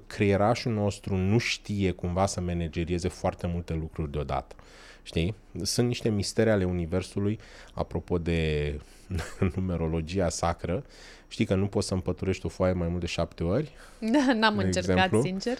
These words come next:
Speaker 1: oricât ai încercat și oricât ar fi de mare foaia, nu se poate, e un mister. E, și, de exemplu, creierul nostru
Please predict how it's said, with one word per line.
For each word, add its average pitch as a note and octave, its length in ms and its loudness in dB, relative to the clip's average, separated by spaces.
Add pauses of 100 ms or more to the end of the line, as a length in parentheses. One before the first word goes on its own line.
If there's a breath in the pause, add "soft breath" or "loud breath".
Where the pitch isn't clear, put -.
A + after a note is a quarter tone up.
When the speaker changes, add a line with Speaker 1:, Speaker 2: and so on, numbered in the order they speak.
(140)
Speaker 1:
oricât C3 360 8
ai G#2+ 120 8
încercat A2 440 4
și - 100 0
oricât A2+ 180 -2
ar G2+ 100 6
fi G#2+ 100 -8
de G#2+ 80 0
mare G2+ 300 4
foaia, A2+ 340 6
nu A2 160 2
se A2+ 180 0
poate, D#2 340 -2
e - 20 0
un F#2 80 0
mister. - 380 -4 (400 loud breath)
E, F2+ 220 4
și, - 160 -8
de F#2+ 80 4
exemplu, A2 340 0
creierul G#2 420 4
nostru F2 460 -2